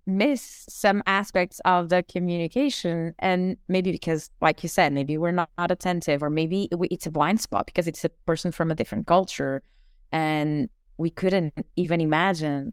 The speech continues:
that what we would say would be interpreted in that way. But in a way, it, it's being attentive and ca-, and taking in as much information as possible to make sure that we are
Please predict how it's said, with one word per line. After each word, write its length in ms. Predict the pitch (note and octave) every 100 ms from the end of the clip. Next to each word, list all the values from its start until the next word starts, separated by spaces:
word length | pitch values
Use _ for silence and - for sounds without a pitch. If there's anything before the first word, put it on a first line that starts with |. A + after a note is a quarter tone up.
| -
that 200 | - B2+
what 220 | D3 C3+
we 100 | D3+
would 220 | D3 D3 -
say 260 | D3 D3
would 160 | C#3+ C#3+
be 120 | D3
interpreted 400 | C#3+ D3+ C#3 D3
in 100 | C#3+
that 200 | C#3 C3
way. 320 | D3 G3 E3+
But 360 | D3+ D3 C#3 C#3 _ _ _ _ -
in 120 | E3+ E3+
a 60 |
way, 420 | F3 F3 F3+ F3+ _ _ _ _ _ _ _ _ _
it, 240 | F3+ F3+ -
it's 380 | E3+ - - - -
being 280 | D#3 E3 E3
attentive 580 | D#3+ E3 E3 F3+ E3+ D#3+
and 220 | E3+ E3 D#3+
ca-, 120 | D#3+ -
and 440 | E3+ D#3+ D#3+ D#3+ _ _ _ _ -
taking 440 | F#3 G#3 G#3 G3
in 220 | F#3 F#3
as 200 | E3 D#3
much 460 | E3 F3 F#3+ G3 -
information 720 | F#3+ - F3+ F3 G3+ - F3
as 160 | D#3+ -
possible 760 | G#3 G#3 G#3+ F#3+ F3 E3+ E3
to 140 | - F3+
make 220 | E3+ D#3+
sure 380 | - G3 G3 F#3+
that 200 | F3 -
we 280 | F#3 E3+ E3
are 300 | E3 D#3+